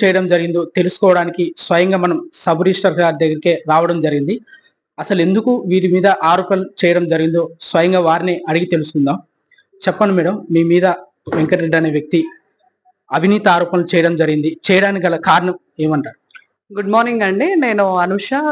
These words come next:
Speaker 2: సబ్ రిజిస్టర్ నకరేకల్ అండి. ఈ వెంకటరెడ్డి అనే అతను మన దగ్గర అటెండర్ గా ఇ-, ఇరవై ఎనిమిది జూలై వరకు విధులు నిర్వర్తించాడు.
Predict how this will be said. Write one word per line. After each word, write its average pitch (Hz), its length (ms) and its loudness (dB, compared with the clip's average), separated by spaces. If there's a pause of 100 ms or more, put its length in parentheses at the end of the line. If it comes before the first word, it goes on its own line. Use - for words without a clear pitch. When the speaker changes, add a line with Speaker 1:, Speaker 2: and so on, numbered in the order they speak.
(100)
Speaker 2:
సబ్ 202 180 2
రిజిస్టర్ 214 340 -2
నకరేకల్ 196 460 -2
అండి. 165 380 -4 (580)
ఈ 240 120 4
వెంకటరెడ్డి 254 580 0
అనే 247 160 0
అతను 233 320 0
మన 254 180 0
దగ్గర 208 300 0
అటెండర్ 208 420 2
గా 190 380 0 (180)
ఇ-, 180 180 -2 (120)
ఇరవై 202 200 4
ఎనిమిది 226 360 0
జూలై 220 360 2
వరకు 202 340 -2
విధులు 220 260 2
నిర్వర్తించాడు. 185 840 -2